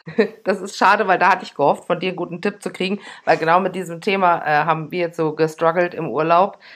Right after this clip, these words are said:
Ähm, wir sind ja jetzt dieses Jahr zum ersten Mal mit Dachzelt unterwegs gewesen und, ähm, dann mit, mit Tisch und Stühlen und da ist es tatsächlich so, wie du gerade gesagt hast,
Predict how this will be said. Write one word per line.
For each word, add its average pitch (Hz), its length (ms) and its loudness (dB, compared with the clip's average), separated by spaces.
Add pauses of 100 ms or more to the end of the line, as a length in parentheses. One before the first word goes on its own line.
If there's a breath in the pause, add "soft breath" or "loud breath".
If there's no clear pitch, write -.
(160 loud breath)
Ähm, 170 220 -2
wir 202 100 2
sind 208 160 -4
ja 196 100 6
jetzt 185 220 0
dieses 185 460 -8
Jahr 175 240 2
zum 196 120 -8
ersten - 280 -6
Mal 180 100 0
mit 175 180 -6
Dachzelt 185 460 -2
unterwegs 196 540 -6
gewesen 240 420 -4 (320 loud breath)
und, 185 560 2
ähm, 175 480 2 (480 loud breath)
dann 170 220 4
mit, 170 320 -6
mit 170 280 -6
Tisch 254 400 0
und 170 220 -6
Stühlen 240 400 2
und 170 240 -4 (480)
da 190 140 4
ist 202 100 0
es 208 100 -8
tatsächlich 202 600 -2
so, 208 180 2
wie 196 80 -2
du 185 100 -4
gerade 170 240 4
gesagt 175 380 0
hast, 202 320 -2